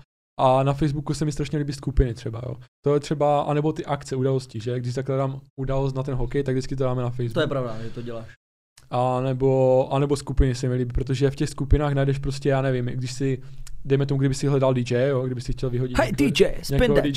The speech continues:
Speaker 1: J,
Speaker 2: chick.
Speaker 1: <laughs> tak by
Speaker 2: Nechci.
Speaker 1: si tam prostě šel do skupiny D Jů a řekl by si čest, nebo hiphopové
Speaker 2: Je tu
Speaker 1: skupiny.
Speaker 2: stávka?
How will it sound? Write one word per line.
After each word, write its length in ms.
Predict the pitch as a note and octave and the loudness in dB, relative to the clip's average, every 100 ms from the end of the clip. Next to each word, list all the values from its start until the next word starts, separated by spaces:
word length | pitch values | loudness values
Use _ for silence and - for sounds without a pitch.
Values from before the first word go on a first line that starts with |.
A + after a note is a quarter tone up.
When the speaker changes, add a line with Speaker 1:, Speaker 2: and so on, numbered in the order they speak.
| C#3 | 2
Speaker 1:
J, 160 | D3+ | 2
Speaker 2:
chick. 280 | - G#3+ - B3+ D#4+ | 4 4 4 0 -2
Speaker 1:
<laughs> 200 | C#4 - | -4 -2
tak 140 | C#3 | 0
by 80 | C#3 | 2
Speaker 2:
Nechci. 220 | D3+ D#3 - | 2 0 -2
Speaker 1:
si 160 | - D#3 | 0 2
tam 140 | C#3+ | 6
prostě 240 | C#3+ C#3 | 4 4
šel 140 | C#3 D3 | 0 2
do 80 | C#3 | 2
skupiny 380 | - C3+ C#3+ | 2 0 2
D 140 | C3+ B2+ B2+ | 2 2 4
Jů 220 | C3 C#3 - | 4 2 2
a 400 | B2+ A#2+ A#2+ B2 B2+ | 2 4 4 0 -2
řekl 200 | B2+ C3+ | -4 -2
by 100 | C3+ | -2
si 400 | B2+ C#3 C3+ C3+ - - | -2 -2 -2 -4 -8 -8
čest, 480 | - C#3+ D3 C#3 - | 0 4 4 2 -2
nebo 240 | C#3 C3 C3 | 0 0 0
hiphopové 380 | C3 C3 C#3 C3 | -2 0 0 4
Speaker 2:
Je 120 | D3 | 4
tu 120 | D#3 | 4
Speaker 1:
skupiny. 60 | C#3+ | 4
Speaker 2:
stávka? 440 | D#3+ D3 F3 G3 | 4 4 2 0